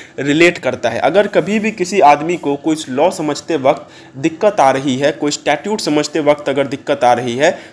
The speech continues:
तो वो आदमी क्या कर सकता है कि उस statute को समझने के लिए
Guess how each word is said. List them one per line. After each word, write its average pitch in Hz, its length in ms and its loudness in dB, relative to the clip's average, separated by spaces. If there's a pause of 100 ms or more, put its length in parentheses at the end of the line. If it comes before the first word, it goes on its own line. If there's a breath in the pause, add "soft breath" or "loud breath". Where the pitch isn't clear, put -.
(100)
तो 151 80 -4
वो 175 240 0
आदमी 151 360 2
क्या 156 200 2
कर 139 180 0
सकता 127 300 0
है 160 60 0
कि 175 140 -6
उस 208 160 0
statute 170 520 0
को 160 100 -2
समझने 147 420 0
के 131 180 0
लिए 147 280 4